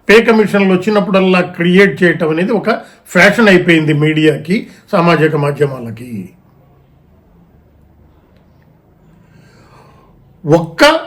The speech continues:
పరిశ్రమ ఏదో వస్తాయి, రెండు వందలు, వంద ఉద్యోగాలు కూడా లేని వాళ్ళకి ఇరవై వేల కోట్లు, ముప్పై వేల కోట్లు రాయితీలు ప్రకటిస్తున్నాయి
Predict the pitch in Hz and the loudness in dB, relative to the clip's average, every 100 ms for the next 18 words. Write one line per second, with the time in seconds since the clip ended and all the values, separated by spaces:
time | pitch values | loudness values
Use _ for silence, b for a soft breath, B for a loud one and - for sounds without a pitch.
0 | - _ _ _ _ _ 190 233 226 247 | -12 _ _ _ _ _ 4 4 6 6
1 | 233 196 190 202 247 180 - 180 151 - | 6 6 6 4 4 2 0 -2 -2 -4
2 | - 151 196 196 226 220 220 226 262 285 | -8 -2 2 4 6 6 6 4 4 2
3 | 185 185 208 202 160 202 190 190 185 170 | 2 2 2 2 4 4 4 2 2 0
4 | 185 214 240 185 185 175 151 - 113 147 | 2 2 4 4 4 2 0 -4 -12 -10
5 | 220 b b b b b - 190 233 233 | -10 b b b b b -2 4 6 6
6 | 226 214 202 185 247 247 233 190 180 185 | 6 4 2 0 0 0 -2 -2 0 0
7 | 185 196 208 202 190 175 165 185 180 208 | 2 -2 -2 -4 -4 -4 0 0 0 -2
8 | 180 160 160 147 - 151 135 135 98 | -2 -4 -8 -10 -12 -12 -12 -12 -16